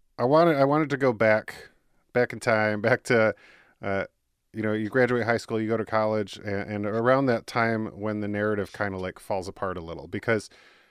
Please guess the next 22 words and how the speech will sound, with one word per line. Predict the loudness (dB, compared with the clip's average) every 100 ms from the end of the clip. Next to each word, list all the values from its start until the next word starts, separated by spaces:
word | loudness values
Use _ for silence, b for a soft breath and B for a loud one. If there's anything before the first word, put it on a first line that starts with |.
| b b _ _
the, | -10 -6
my | 2 4
listeners, | 4 2 0 0 0 -2
like, | -2 -4 _ _ _ _ -18 -6
and | -2
I |
think | 0 0 2
a |
lot | 2 2
of | 2
people, | -4 -2 -4
when | -4 -4
they're | -6
l-, | -8 -6
thinking | -6 -4
about | -4 -4
entrepreneurship | -6 -8 -8 -6 -8 -8 -8 -10
or | -10 -8 -10
starting | -6 -4 -4
a | -6
business | -8 -10 -10 -14 -14 -12
or | -10 -8 -10